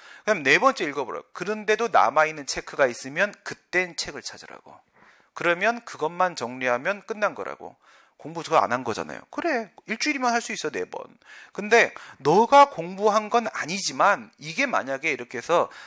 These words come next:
네 바퀴를 돌려서 뭐가 있는지를 좀 있으면 금방 까먹겠지만 한 바퀴만 돌려놓잖아요. 자신감이 하늘을 찌릅니다. 어쨌든 세상에 있는 문제 한번 다 봤잖아요. 예, 글자 읽기를 했다고 하더라도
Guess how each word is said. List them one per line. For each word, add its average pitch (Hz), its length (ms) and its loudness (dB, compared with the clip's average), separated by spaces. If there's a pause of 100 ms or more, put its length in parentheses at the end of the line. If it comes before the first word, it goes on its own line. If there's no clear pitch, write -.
네 127 100 4
바퀴를 208 300 2
돌려서 170 280 -4
뭐가 127 280 2
있는지를 147 720 -4 (320)
좀 294 140 -4
있으면 254 140 -4
금방 156 200 -10
까먹겠지만 180 640 -6 (240)
한 247 180 -4
바퀴만 247 360 2
돌려놓잖아요. 123 760 -8 (140)
자신감이 120 880 -8
하늘을 196 340 -16
찌릅니다. - 480 -20 (920)
어쨌든 240 400 -10
세상에 247 380 -6
있는 247 160 -6
문제 139 160 -10
한번 143 180 -8
다 104 100 -8
봤잖아요. 110 600 -10 (600)
예, 101 200 -8
글자 160 380 2
읽기를 139 400 -8
했다고 117 380 -2
하더라도 151 540 -6